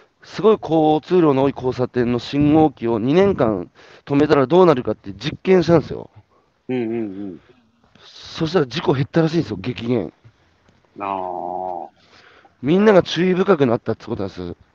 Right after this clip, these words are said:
Speaker 1: 事故しないように。
Speaker 2: なるほどね。うんうんうん。
Speaker 1: だから、何言いたいかって、あの時ね、
Speaker 2: うん。
Speaker 1: その僕ら、魚で言えば、生けすの中で泳いでる養殖の魚で、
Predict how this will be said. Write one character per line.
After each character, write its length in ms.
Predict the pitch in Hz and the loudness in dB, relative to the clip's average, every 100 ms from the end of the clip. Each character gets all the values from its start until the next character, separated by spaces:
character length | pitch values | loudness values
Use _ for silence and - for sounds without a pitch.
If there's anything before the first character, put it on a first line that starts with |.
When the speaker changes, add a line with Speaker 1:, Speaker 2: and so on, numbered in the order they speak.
| - | -14
Speaker 1:
事 100 | 113 | -10
故 120 | 117 | -8
し 160 | 120 107 | -8 -6
な 100 | 107 | -6
い 60 | 107 | -6
よ 80 | 90 | -6
う 60 | |
に。 0 | |
Speaker 2:
な 60 | 78 | -8
る 40 | |
ほ 60 | 107 | -14
ど 80 | - | -16
ね。 300 | 113 143 147 - _ | -14 -12 -14 -18 _
う 40 | 120 | -4
ん 40 | |
う 20 | |
ん 40 | 120 | -2
う 40 | 113 107 98 104 110 | -2 -4 -6 -6 -8
ん。 420 | 95 95 104 92 - - | -8 -12 -14 -14 -16 -2
Speaker 1:
だ 120 | 160 | 4
か 60 | 147 | 4
ら、 180 | 135 - - - - - - - | 4 0 -14 -20 -20 -20 -20 -4
何 240 | 156 196 214 | 4 6 6
言 60 | |
い 40 | 160 | 4
た 140 | 170 | 4
い 40 | 143 | 4
か 100 | 143 | 4
っ 40 | |
て、 180 | 135 120 - | 2 0 2
あ 120 | 170 | 4
の 120 | 190 | 4
時 260 | 233 - 123 | 2 2 2
ね、 260 | 127 196 190 - - - - - - 131 | 2 0 -2 -6 -6 -8 -10 -14 -14 -12
Speaker 2:
う 40 | |
ん。 160 | 120 117 | -10 -2
Speaker 1:
そ 80 | 147 | 0
の 80 | |
僕 220 | 143 170 202 | 2 6 10
ら、 280 | 175 147 135 - _ - - | 10 10 6 -2 _ -20 -8
魚 360 | - 147 175 180 | -2 4 6 8
で 60 | 196 | 8
言 40 | |
え 60 | 185 | 8
ば、 300 | 147 117 104 - - - - _ _ - - | 8 6 2 -10 -20 -20 -20 _ _ -14 -8
生 100 | 139 | 2
け 160 | 170 | 2
す 520 | 160 165 170 165 165 | 2 2 4 4 4
の 140 | 160 160 | 4 4
中 220 | 180 185 | 4 6
で 60 | 143 | 6
泳 240 | 143 170 | 6 4
い 20 | |
で 100 | 156 | 4
る 100 | 127 | 2
養 180 | 120 143 | 2 2
殖 300 | 135 135 131 | 0 -6 -2
の 140 | 131 | -2
魚 640 | 131 131 120 127 127 127 127 | -2 -2 0 2 2 4 2
で、 360 | 120 127 127 | 2 2 2